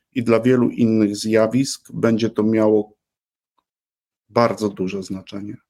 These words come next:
I właśnie dlatego coraz częściej o nich myślę. Myślę o nich coraz częściej właśnie w perspektywie rzeczy, które dzieją się dzisiaj, a które mogą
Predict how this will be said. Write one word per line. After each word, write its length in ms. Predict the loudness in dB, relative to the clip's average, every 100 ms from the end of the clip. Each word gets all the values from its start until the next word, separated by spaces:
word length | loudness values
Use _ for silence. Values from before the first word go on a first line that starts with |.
| _ _ _ _ _ _ _ _ _ _
I 60 | -4
właśnie 400 | 0 0 2 2
dlatego 760 | 4 2 2 -2 -4 -6 -10 _ _ _
coraz 360 | 0 0 0
częściej 500 | -2 -2 -2 -4 -4
o 100 | -2
nich 220 | -4 -4
myślę. 420 | -4 -4 -6 -12 -12 _ _ _ _ _ -2
Myślę 360 | -2 2 0
o 120 | 2 0
nich 180 | 0
coraz 400 | 0 0 0 -2
częściej 840 | -2 2 2 2 -2 -4 -2 -2 -6
właśnie 920 | -12 -4 2 2 2 -4 -6 -6 -6 -10 _ _ _ _ _ _ _ _
w 160 | -20 _
perspektywie 1300 | -2 -2 -4 -6 -6 _ 0 0 2 2 4 2 -2 _ -14
rzeczy, 720 | -10 0 0 0 0 0 -2 -12 _ _
które 320 | _ -2 -2
dzieją 340 | 0 0 0 -2
się 260 | -6 -8
dzisiaj, 600 | -6 -8 -6 -6 -6 -10 -16 _ _ _ _ _
a 120 | -2
które 380 | -2 -2 2 2
mogą 720 | 2 2 2 2 -2 -2 -6